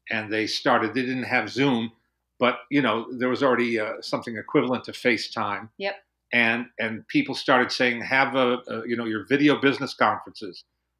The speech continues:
Speaker 1: Uh, don't do it in person." And that lasted for a little while until the, you know, the sense of urgency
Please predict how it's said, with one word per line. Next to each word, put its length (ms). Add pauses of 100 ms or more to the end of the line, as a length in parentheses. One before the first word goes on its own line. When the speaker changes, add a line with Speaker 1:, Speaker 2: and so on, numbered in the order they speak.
(120)
Speaker 1:
Uh, 220
don't 240
do 120
it 80
in 120
person." 460 (1120)
And 120
that 180
lasted 480
for 140
a 40
little 540
while 500 (600)
until 520
the, 460
you 160
know, 280 (120)
the 400 (300)
sense 340
of 160
urgency 800